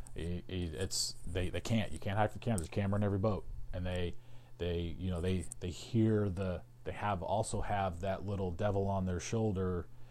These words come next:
squawking in their ear of that live score tracker update. So if the guys are catching a lot of fish and they hear in that score tracker, just to watch,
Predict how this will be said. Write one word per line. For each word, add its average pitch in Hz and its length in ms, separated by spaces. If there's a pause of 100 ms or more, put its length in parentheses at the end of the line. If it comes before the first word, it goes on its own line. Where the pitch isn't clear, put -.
(200)
squawking 104 580
in 98 140
their 95 140
ear 98 500
of 90 160
that 90 320
live 92 420
score 101 320
tracker 92 360
update. 92 440
So 90 220
if - 200
the 92 80
guys 90 300
are 87 60
catching - 320
a 90 60
lot 90 200
of 87 60
fish 101 340
and 92 80
they 87 200
hear 104 340
in 95 80
that 90 220 (200)
score 107 300
tracker, 95 320
just 87 220
to 101 60
watch, 95 520